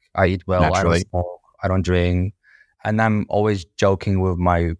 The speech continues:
Speaker 1: best friends that I'm not cracking. When I'm forty, I wanna look thirty.
Speaker 2: <laughs>
Speaker 1: That's the
Speaker 2: Yeah.
Speaker 1: deal. I'm not cracking. And you know what? Actually, I just remembered now.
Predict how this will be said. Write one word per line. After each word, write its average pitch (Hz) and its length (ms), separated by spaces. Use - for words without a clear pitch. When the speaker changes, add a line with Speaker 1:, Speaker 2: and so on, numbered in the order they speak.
Speaker 1:
best - 300
friends 92 320
that 90 140
I'm 87 160
not 92 180
cracking. 87 480
When 98 160
I'm 95 100
forty, 101 320
I 101 40
wanna 95 200
look 87 140
thirty. 87 400
Speaker 2:
<laughs> - 140
Speaker 1:
That's 107 840
the 110 80
Speaker 2:
Yeah. 104 140
Speaker 1:
deal. 104 400
I'm 123 100
not 120 200
cracking. 110 420
And 143 80
you 147 120
know 277 160
what? 127 280
Actually, 175 260
I 160 40
just 151 180
remembered 107 680
now. 92 380